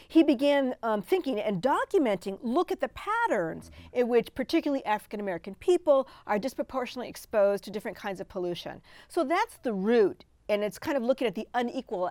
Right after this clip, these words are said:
Speaker 1: um, access to environmental benefits, looking at disproportionate costs on low income, on communities of color by various forms of pollution. But it since has really, really expanded.
Speaker 2: Mm-hmm.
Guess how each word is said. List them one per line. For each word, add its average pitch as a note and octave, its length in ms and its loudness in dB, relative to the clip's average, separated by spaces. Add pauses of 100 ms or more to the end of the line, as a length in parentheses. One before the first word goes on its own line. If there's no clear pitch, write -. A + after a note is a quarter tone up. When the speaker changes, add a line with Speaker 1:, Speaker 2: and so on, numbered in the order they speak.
(140)
Speaker 1:
um, F#3+ 260 -2
access A3 360 -2
to - 120 -8
environmental F#3 680 -6 (280)
benefits, C4 680 2
looking A3+ 180 -4
at F#3 140 -6
disproportionate G#3 720 -8
costs C4 540 -4 (260)
on G3+ 240 0
low A#3+ 240 0
income, A#3 560 -6
on G3 140 -10
communities G3+ 340 -8
of - 100 -14
color A3+ 500 -2 (320)
by G#3 220 4
various G#3 320 -2
forms F#3+ 280 -4
of F3+ 100 -8
pollution. F#3 440 -4
But B3+ 140 8
it C4+ 160 -2
since A#4+ 220 0
has F3+ 180 -2
really, C#4 420 0
really G#3+ 220 2
expanded. F3 720 -4
Speaker 2:
Mm-hmm. - 240 -16